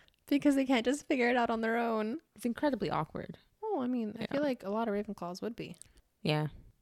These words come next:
Speaker 2: probably.
Speaker 1: No
Speaker 2: Lu-
Speaker 1: offense against Ravenclaws.
Speaker 2: Luna
Speaker 1: Like,
Speaker 2: Lovegood. <laughs>
Speaker 1: right. Well, yeah, 'cause that's the
Speaker 2: Mm-hmm.
Speaker 1: thing. I feel like they're only awkward to everybody else, but to themselves, they're just like, "No, it's
Speaker 2: Mm-hmm.
Speaker 1: just, you know."
Speaker 2: Yeah.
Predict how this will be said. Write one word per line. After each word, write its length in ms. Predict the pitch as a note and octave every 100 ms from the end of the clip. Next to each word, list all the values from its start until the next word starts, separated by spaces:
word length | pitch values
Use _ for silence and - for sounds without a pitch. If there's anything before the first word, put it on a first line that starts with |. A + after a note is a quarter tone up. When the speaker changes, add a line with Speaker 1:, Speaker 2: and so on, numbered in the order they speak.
| -
Speaker 2:
probably. 200 | F#3 G3
Speaker 1:
No 240 | G#3+ C4+
Speaker 2:
Lu- 120 | D4
Speaker 1:
offense 440 | G3 - A3+ A#3+ G#3+
against 280 | G3+ G#3 G3
Ravenclaws. 440 | F3+ E3+ F3 A3
Speaker 2:
Luna 200 | D4 D4
Speaker 1:
Like, 280 | D4 F3+ F3
Speaker 2:
Lovegood. 420 | A#3+ A#3 A#3 F#3 -
<laughs> 100 | A3+
Speaker 1:
right. 240 | G3 F#3+ G3+ - - - - -
Well, 120 | F4 A4+
yeah, 100 | A#3
'cause 160 | G#3+ B3+
that's 180 | D4
the 60 | D4+
Speaker 2:
Mm-hmm. 60 | C4
Speaker 1:
thing. 140 | C4
I 60 | G#3+
feel 160 | B3+
like 260 | B3 A3+ - - _
they're 280 | A3+ A#3 A3+
only 280 | G#3 A#3 B3
awkward 380 | F#3+ F#3+ A#3 A#3
to 120 | -
everybody 360 | G3 F#3+ F#3 E3+
else, 200 | F#3+ -
but 120 | G3
to 80 | F#3+
themselves, 540 | F#3 F#3 G3 F3+ F3+
they're 140 | F3+ F3
just 180 | F3 -
like, 180 | E3+ - A#3
"No, 180 | B3+
it's 200 | B3+ F#3
Speaker 2:
Mm-hmm. 100 | E3
Speaker 1:
just, 200 | A#3+ -
you 80 | C4+
know." 140 | A#3+ A3 - _ -
Speaker 2:
Yeah. 200 | -